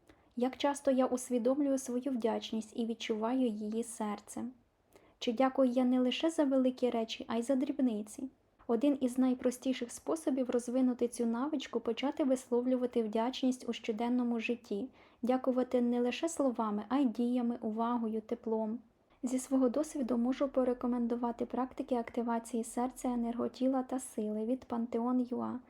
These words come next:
Шукайте в Ютубі та в Instagram. Або інші енергетичні практики на відкриття серця. Вони в комплексі з подякою також глибоко впливають на відкриття серця.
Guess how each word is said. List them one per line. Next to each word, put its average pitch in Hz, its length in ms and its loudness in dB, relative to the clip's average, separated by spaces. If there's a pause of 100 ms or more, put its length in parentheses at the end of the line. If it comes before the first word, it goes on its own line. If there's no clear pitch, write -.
(120)
Шукайте 240 540 -4
в 226 120 -6
Ютубі 294 380 -4
та 269 280 -4
в 269 40 -2
Instagram. 240 640 -4 (380)
Або 254 220 0
інші 269 520 2
енергетичні 233 680 -4
практики 254 500 -4
на 233 180 -2
відкриття 233 540 -6
серця. 214 520 -8 (520)
Вони 254 240 4
в 247 80 -6
комплексі 262 500 0
з - 100 -10
подякою 247 540 0
також 262 500 -4
глибоко 247 420 0
впливають 240 640 -4
на 233 120 -4
відкриття 226 520 -6
серця. 226 540 -8